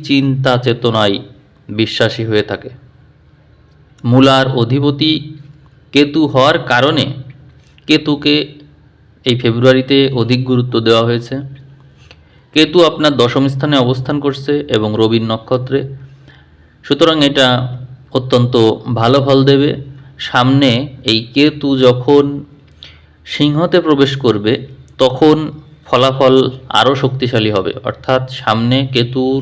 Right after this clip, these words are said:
ফলাফলটা আরও বেশি ভালো হতে যাচ্ছে এই ধনুরাশির মূলা নক্ষত্রের জন্য। কর্মক্ষেত্রে মূলার জাতক জাতিকারা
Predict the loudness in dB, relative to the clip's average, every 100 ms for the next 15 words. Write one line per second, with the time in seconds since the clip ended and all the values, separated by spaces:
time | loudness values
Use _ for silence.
0 | -6 -4 0 0 2 2 2 -2 -4 -12
1 | -12 -2 0 2 0 -2 -4 0 2 2
2 | 2 0 -2 -2 -4 -4 -14 -20 -20 _
3 | _ _ -20 -6 -2 -2 0 2 2 2
4 | -2 -2 0 0 -2 -4 -8 -4 -6 -4
5 | -8 -10 -14 -20 _ _ -20 -20 -2 2
6 | 2 2 0 -4 0 4 4 4 0 -2
7 | 2 4 6 4 2 2 0 2 0 2
8 | 2 2 2 2 2